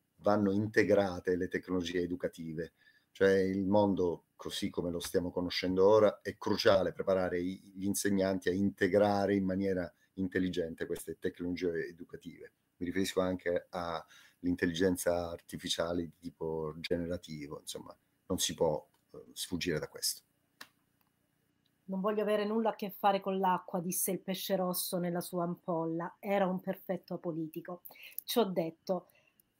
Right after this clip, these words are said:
Speaker 2: l'osservazione dell'antropologo è funzionalizzata all'individualizzazione e alla personalizzazione della didattica. Ti ho detto due parole in didattichese,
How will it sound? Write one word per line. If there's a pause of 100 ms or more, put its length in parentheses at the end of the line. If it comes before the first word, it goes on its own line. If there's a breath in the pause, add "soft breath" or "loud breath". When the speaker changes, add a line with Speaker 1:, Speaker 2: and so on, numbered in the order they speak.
(180)
Speaker 2:
l'osservazione (180)
dell'antropologo (280)
è
funzionalizzata
all'individualizzazione
e
alla
personalizzazione
della
didattica.
Ti
ho
detto
due
parole
in
didattichese,